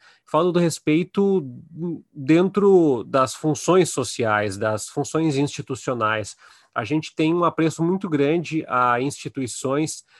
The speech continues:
que nos remetem a poder, mas nós não temos, é, um apreço às instituições de construção, como é o professor e a escola, né?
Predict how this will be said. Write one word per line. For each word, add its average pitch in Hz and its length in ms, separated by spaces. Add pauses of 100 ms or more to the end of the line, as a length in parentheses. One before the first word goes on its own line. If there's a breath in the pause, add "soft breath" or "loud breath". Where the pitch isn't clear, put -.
(200 soft breath)
que 131 80
nos 139 180
remetem 143 460
a 147 80
poder, 143 540 (560)
mas 131 300
nós 156 240
não 175 240
temos, 170 540
é, 127 320
um 127 160
apreço 139 480
às 127 80
instituições 139 540
de 147 80
construção, 151 920
como 175 220
é 175 80
o 196 80
professor 135 580
e 151 60
a 165 60
escola, 143 560
né? 113 240